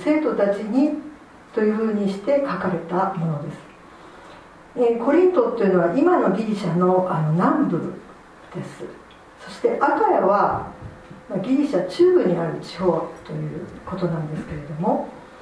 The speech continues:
えー、そこにある生徒たちに、えー、当てられて書かれています。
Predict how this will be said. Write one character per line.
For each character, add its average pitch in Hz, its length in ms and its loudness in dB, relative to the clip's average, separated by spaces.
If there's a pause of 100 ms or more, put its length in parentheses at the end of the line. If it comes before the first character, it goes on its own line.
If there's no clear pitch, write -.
(420)
え 226 960 -2
ー、 226 60 -6
そ 262 120 0
こ 277 100 2
に 285 160 4
あ 320 80 4
る 359 180 2
生 208 240 -6
徒 170 80 -2
た 160 120 -6 (100)
ち - 80 -14
に、 233 460 0
え 151 460 -10
ー、 - 0 -
当 - 80 -10
て 175 200 -10
ら 151 80 -6
れ 151 120 -10
て - 180 -8
書 220 160 -6
か - 100 -6
れ 170 60 -4
て 147 60 -6
い - 40 -12
ま 180 320 -8
す。 - 140 -20